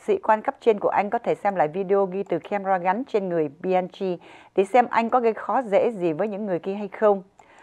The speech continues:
Giọt nước làm tràn ly là vào hè, mùa hè năm ngoái, khi anh V-, Bianchi phạt một người bạn của cảnh sát trưởng Jeffrey Matre. Chỉ ba ngày sau,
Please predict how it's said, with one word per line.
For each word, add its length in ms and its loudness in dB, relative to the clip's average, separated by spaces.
Giọt 240 2
nước 200 6
làm 200 4
tràn 260 2
ly 160 4
là 340 4
vào 220 2
hè, 280 4
mùa 200 -2
hè 180 0
năm 200 -4
ngoái, 300 4
khi 300 2
anh 460 -2
V-, 300 0
Bianchi 400 2
phạt 260 2
một 160 -2
người 120 -2
bạn 240 2
của 100 -4
cảnh 180 -8
sát 280 -4
trưởng 320 0
Jeffrey 540 2
Matre. 500 0
Chỉ 140 -2
ba 160 4
ngày 140 0
sau, 340 4